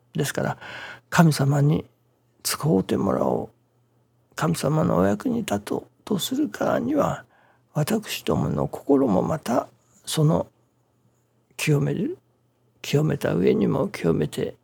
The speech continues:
おればなおさら良いのでしょうけれども、私どもの心が汚い心や、まあ、ガリガリの、欲の亡者と言いましょうかね。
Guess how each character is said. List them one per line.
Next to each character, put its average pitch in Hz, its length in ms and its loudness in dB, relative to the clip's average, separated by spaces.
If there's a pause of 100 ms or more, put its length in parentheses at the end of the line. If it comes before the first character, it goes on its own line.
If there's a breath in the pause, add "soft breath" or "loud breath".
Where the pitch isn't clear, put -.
(100)
お 170 100 2
れ - 100 -2
ば - 160 -2
な 147 160 2
お 175 80 -4
さ - 140 -2
ら 64 140 0
良 57 140 2
い 53 60 -2
の - 140 -4
で - 120 -6
し - 140 -4
ょ - 120 -6
う - 20 -14
け - 160 -14
れ - 80 -12
ど - 140 -14
も、 175 240 -12 (540 loud breath)
私 - 500 0
ど - 100 -2
も - 120 0
の - 140 0
心 - 340 -2
が 160 240 -2
汚 - 220 -4 (180)
い - 60 -4
心 - 400 -6
や、 - 260 -8 (1300)
ま 143 380 -2
あ、 156 80 -2
ガ 143 180 0
リ 147 100 0
ガ 135 140 -2
リ - 340 -8 (880)
の、 185 680 2 (480)
欲 156 280 0
の 143 120 2
亡 143 260 2
者 - 180 -6
と - 140 -6
言 156 80 -2
い 202 40 -2
ま 151 120 -4
し - 120 -6
ょ - 60 -6
う - 60 -10
か - 160 -10
ね。 190 300 -6